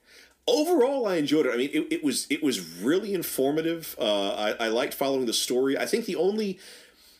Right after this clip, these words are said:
the only, like, weak points I, f-, I felt it had is that there's a couple of moments where they have, like, uh, have, like, cosplayers reproducing scenes that might have been in the film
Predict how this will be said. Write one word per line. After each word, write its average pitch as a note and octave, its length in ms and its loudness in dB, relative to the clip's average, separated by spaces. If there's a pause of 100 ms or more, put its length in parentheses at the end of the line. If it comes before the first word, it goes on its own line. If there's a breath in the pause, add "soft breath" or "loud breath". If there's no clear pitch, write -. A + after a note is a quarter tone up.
(180 loud breath)
the D3+ 240 -4
only, G#3 460 0
like, B2 240 0 (340)
weak G#2+ 480 -8
points E3 340 0
I, E3 80 0
f-, - 300 -8
I C#3 100 0
felt E3+ 300 0
it D3 140 -4
had D#3 380 0
is A#2 260 -2
that G#2+ 240 -2
there's A2+ 180 2
a A2+ 80 -4
couple F#3 460 -4
of A2 80 -2
moments A2+ 500 0
where G#2+ 220 0
they G2 320 0 (280 loud breath)
have, B2 440 -2
like, F#2+ 320 -6
uh, F2+ 460 -6 (340)
have, A#2 200 -2
like, G#2+ 180 -6
cosplayers A#2+ 960 -2
reproducing A2 720 -4
scenes G#2+ 540 -2
that G2 160 -6
might F#2+ 360 -6
have G2+ 180 -6
been G#2 120 -2
in G2+ 120 -4
the F#2+ 80 -4
film A2 500 -6